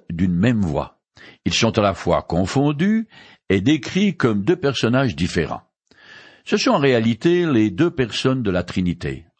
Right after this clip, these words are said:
le Père et le Fils, l'ange de l'Éternel étant une manifestation de celui qui prit un jour le nom de Jésus.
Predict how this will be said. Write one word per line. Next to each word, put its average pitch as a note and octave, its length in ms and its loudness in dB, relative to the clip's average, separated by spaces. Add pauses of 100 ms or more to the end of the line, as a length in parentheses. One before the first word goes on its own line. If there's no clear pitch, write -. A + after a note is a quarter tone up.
le F2 160 0
Père F3 480 0 (100)
et E2+ 100 0
le F2+ 120 0
Fils, - 580 -2 (280)
l'ange D#3 280 0
de D3 80 0
l'Éternel A#2 680 0
étant E3 320 0
une G2 140 0
manifestation D3 1040 -2
de A2 120 0
celui B2+ 640 -2
qui B2 340 -4 (340)
prit D#3 340 0 (100)
un A#2 200 2
jour A#2 460 0 (100)
le F2 200 0
nom G#2+ 260 2
de D#2+ 420 -4 (160)
Jésus. - 560 -4